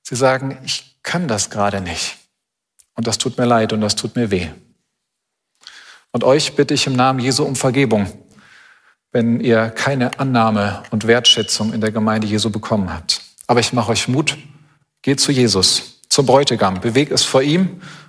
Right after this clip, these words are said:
und dann sprich mit jemandem, dem du vertraust. Nicht um Mitleid zu bekommen, sondern um es loszuwerden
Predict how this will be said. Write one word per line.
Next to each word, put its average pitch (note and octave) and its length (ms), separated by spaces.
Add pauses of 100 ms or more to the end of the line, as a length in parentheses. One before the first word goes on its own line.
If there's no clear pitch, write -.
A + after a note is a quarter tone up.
(140)
und B2+ 100
dann C3 140
sprich - 360
mit B2 160
jemandem, G#2+ 480 (420)
dem A2+ 120
du A#2+ 60
vertraust. - 720 (720)
Nicht D3 240
um B2+ 120
Mitleid D3+ 380
zu D3+ 120
bekommen, D#3+ 400
sondern C#3+ 260
um C#3 100
es - 160
loszuwerden F#2+ 880